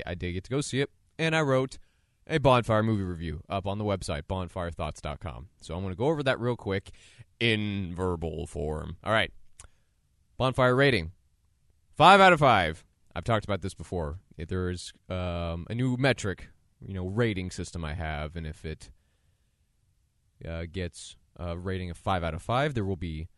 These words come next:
five logs. You know, the Bonfire logo has logs at the bottom. If it's a four out of five, it'll have four logs, and so on and so forth. So, ever since I started that, uh,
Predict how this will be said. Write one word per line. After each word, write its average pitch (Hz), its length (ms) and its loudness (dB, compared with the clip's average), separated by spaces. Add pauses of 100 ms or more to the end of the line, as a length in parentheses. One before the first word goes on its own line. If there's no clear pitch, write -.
(260)
five 80 420 -8
logs. 113 680 -4 (180)
You 82 80 -14
know, 78 140 -10
the 82 80 -12
Bonfire 85 420 -6
logo 104 480 0 (1000)
has 82 180 -8
logs 104 520 -2 (440)
at 80 80 -14
the 80 60 -14
bottom. - 340 -14 (640)
If - 100 -18
it's 85 120 -12
a - 40 -10
four 143 320 0
out 95 120 0
of 78 80 -12
five, 71 280 -8
it'll 85 140 -8
have 82 160 -6
four 107 300 -4
logs, 76 580 -12
and 110 300 -6
so 87 180 -4
on 78 140 -8
and 78 100 -8
so - 180 -12
forth. - 380 -14
So, - 380 -2 (360)
ever 151 200 0
since 107 180 -6
I 98 60 2
started 92 340 -2
that, 82 220 -2
uh, 73 240 -6